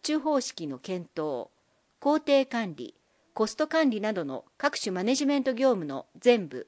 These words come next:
または一部を行うもの。国土交通省、シーエム方式活用ガイドライン。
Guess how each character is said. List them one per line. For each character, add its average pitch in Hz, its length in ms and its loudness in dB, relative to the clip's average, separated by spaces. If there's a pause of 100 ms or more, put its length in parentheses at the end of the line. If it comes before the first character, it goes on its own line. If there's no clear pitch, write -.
(100)
ま 202 140 -2
た 240 160 -2
は 170 240 0
一 294 280 -2
部 220 100 -2
を 143 180 -2
行 180 120 -6
う 170 220 -8
も 147 140 -10
の。 143 220 -10 (1000)
国 - 220 -2
土 277 100 4
交 269 240 0
通 254 220 0
省、 135 400 -6 (360)
シ 277 360 0
ー - 20 4
エ 277 60 4
ム 254 100 4
方 254 240 4
式 - 340 -8
活 180 340 -6
用 208 180 0
ガ 190 160 4
イ 226 60 0
ド 208 140 0
ラ 180 120 -2
イ 156 80 -6
ン。 - 240 -16